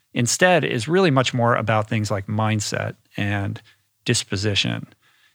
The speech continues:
It's a perspective that evolved out of his role in selecting highly trained soldiers for elite teams.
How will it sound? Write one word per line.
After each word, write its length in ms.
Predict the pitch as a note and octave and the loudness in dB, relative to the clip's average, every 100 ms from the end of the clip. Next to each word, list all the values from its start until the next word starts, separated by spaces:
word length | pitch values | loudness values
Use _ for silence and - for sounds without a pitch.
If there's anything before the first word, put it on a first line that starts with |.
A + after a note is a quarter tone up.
| - | -12
It's 140 | B2+ | -8
a 40 | B2 | -2
perspective 800 | C3+ - D#3 D#3 C#3+ A#2+ A2+ A#2+ | 0 2 2 0 0 -2 -2 -2
that 400 | A#2 A2+ A2 _ - | 2 2 0 _ -4
evolved 560 | G#2+ C#3 E3 C3+ A#2 | 2 6 6 6 2
out 180 | - A2 | 0 0
of 80 | A2+ | 0
his 180 | G#2+ G#2 | -4 -4
role 560 | G2+ A2 A2+ A#2+ D3 D3 | -2 0 2 0 -2 -8
in 180 | - G#2+ | -6 -6
selecting 500 | - A2 A2 G#2+ A#2+ | -4 -2 0 0 -2
highly 380 | G2+ G#2+ G#2 G#2+ | -2 0 0 0
trained 300 | - A2 G2 | -4 -4 -4
soldiers 580 | - A2 A2 A#2+ C3+ C3 | -2 -2 -2 -2 -2 -4
for 260 | - G#2 - | -4 -4 -4
elite 340 | G#2 A2+ B2+ | -4 -4 -4
teams. 580 | - A2+ A#2 B2 C#3 - | -4 -2 0 0 -2 -6